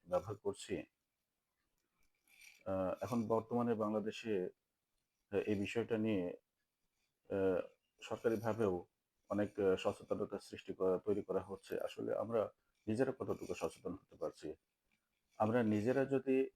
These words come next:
নিজেদের পরিবারের, আহ, র-, সুরক্ষার জন্য,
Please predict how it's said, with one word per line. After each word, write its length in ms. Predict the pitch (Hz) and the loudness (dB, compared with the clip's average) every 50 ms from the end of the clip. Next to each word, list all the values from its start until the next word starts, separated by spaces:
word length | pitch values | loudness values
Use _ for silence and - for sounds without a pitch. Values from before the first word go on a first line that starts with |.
| _ _ - | _ _ -6
নিজেদের 420 | 101 107 107 101 120 110 123 117 | -4 -4 -2 -2 -2 -2 -2 -4
পরিবারের, 540 | - - 120 117 117 107 110 104 101 101 98 | -2 0 2 2 4 4 4 4 4 2 0
আহ, 1000 | 95 - _ _ _ _ 101 98 95 95 95 95 92 92 85 - - _ _ 98 | 0 -4 _ _ _ _ -2 0 2 2 2 2 0 0 -2 -4 -8 _ _ -4
র-, 460 | 90 90 87 90 92 90 87 90 90 | -2 0 2 2 2 0 0 -2 -2
সুরক্ষার 480 | - - 113 107 110 - - - 113 107 | -2 0 2 2 2 0 -2 -6 -6 0
জন্য, 400 | 117 117 107 104 110 95 98 | 0 0 0 2 0 0 0